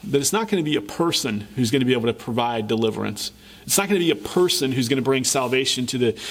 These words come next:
Hebrew people and, and bring them into freedom and allow them to escape this bondage that they've been living under. It's gonna take God himself.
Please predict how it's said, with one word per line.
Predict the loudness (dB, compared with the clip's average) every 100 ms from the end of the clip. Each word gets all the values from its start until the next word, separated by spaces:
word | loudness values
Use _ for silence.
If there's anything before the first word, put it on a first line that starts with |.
| -12 -4
Hebrew | 2 2 4 2 2
people | 2 0 2 0 2 2
and, | 2 0 -6 -2
and | 0
bring | 2 0 2 2
them | 0 0
into | 0
freedom | -2 0 4 4 4 2 0
and | 0
allow | 0 0 0 0
them | -2 -2
to | -2
escape | 0 2 2 0 0
this | -2 -2
bondage | 0 0 0 0 -2 -2
that | -2 0
they've | 0
been | 2 2
living | 2 2 0
under. | 2 2 0 -2 -16 -18 -18 -20 -20 -20 -20 -14
It's | -4 0
gonna | 2 2
take | 0 0
God | 0 -2 -2
himself. | -2 -2 -2 -4 -6 -12